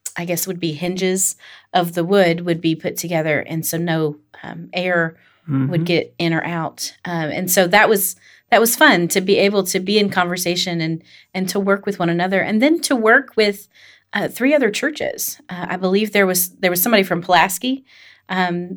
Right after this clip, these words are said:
Speaker 1: there were many from Saint Mark's. Uh, Ken from Coateville was there. Um, so I got to work with all of these different people who I would not necessarily ever come in contact with.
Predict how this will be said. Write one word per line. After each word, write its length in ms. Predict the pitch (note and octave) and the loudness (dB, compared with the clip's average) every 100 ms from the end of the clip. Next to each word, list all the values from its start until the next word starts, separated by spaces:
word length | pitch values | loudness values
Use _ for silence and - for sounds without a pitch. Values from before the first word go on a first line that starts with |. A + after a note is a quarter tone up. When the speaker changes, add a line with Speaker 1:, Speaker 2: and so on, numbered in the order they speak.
| F#3 | -2
Speaker 1:
there 180 | F3+ F3 | 0 2
were 220 | E3+ E3+ | 2 2
many 320 | F#3+ F#3+ G#3+ | 2 2 0
from 180 | G#3 F#3 | -4 -4
Saint 220 | F3 - | -4 -2
Mark's. 500 | E3+ A3+ A#3+ - - _ _ _ F3 | 0 0 -2 -6 -8 _ _ _ -4
Uh, 160 | F3 F3 | -4 -2
Ken 300 | A#3 G#3+ A#3 | 0 0 0
from 260 | A3+ F3+ | -4 -6
Coateville 520 | F3+ G#3 G#3 A3 A3+ - | -4 -4 -2 -2 -2 -4
was 220 | A3+ A3 | -4 -2
there. 360 | A3 A3+ A#3 A#3+ _ _ _ - | 0 0 -2 -6 _ _ _ -6
Um, 340 | F#3+ F3+ F3 | -2 -2 -2
so 160 | - - | 0 2
I 100 | A3 | 2
got 300 | B3 C#4 - | 4 2 2
to 120 | - G#3+ | -4 2
work 320 | G3+ B3+ B3+ | 4 4 2
with 200 | G3 - _ | -4 -4 _
all 200 | G3 A3+ | 0 2
of 80 | A3+ | 0
these 180 | G#3 F#3+ | -2 -4
different 560 | G#3 - F3+ C3+ - - _ _ _ - | -4 -4 -4 -4 -10 -16 _ _ _ -6
people 540 | - D#4+ G3 F3 F3+ F#3 | 0 0 2 2 0 0
who 140 | A3 | 4
I 120 | - | 4
would 200 | D4 C4+ | 4 2
not 360 | G3+ G3+ A#3+ A#3+ | 2 4 4 2
necessarily 800 | A3 G#3+ A#3 A#3 G#3+ G#3+ G#3+ G#3+ | -2 0 -2 0 0 2 0 0
ever 240 | G3+ A#3 A#3+ | 0 0 -2
come 180 | A3+ | 0
in 100 | A3 | -2
contact 400 | A3+ B3+ - F3 | -2 -4 -6 -8
with. 180 | - - | -8 -10